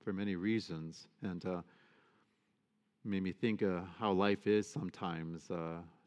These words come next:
things can be good, and other times it gets very strange and, uh, odd, and certainly we can say complicated at times. In this, each one of us then probably become immersed in it all.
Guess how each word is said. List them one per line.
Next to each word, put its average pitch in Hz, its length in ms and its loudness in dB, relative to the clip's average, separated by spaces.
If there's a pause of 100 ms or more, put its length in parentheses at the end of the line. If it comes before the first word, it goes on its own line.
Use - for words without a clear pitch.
things 101 260 0
can 98 160 -4
be 92 80 0
good, 101 460 4
and 92 160 0
other 101 200 2
times 92 520 -2 (360)
it 110 100 0
gets 98 240 0
very 87 260 -2
strange 92 720 -2 (640)
and, 87 240 -4
uh, 82 240 -4
odd, 95 400 4 (520)
and 90 400 -4
certainly 110 580 4
we 95 100 0
can 98 180 -4
say 95 240 0
complicated 87 760 0
at 82 160 -4
times. 80 800 -4 (880)
In 123 120 2
this, 117 340 6 (220)
each 117 220 -2
one 131 100 2
of 107 100 2
us 95 240 0
then 98 200 0
probably 101 280 0
become 92 460 -4
immersed 110 560 2
in 98 100 0
it 92 120 0
all. 80 260 0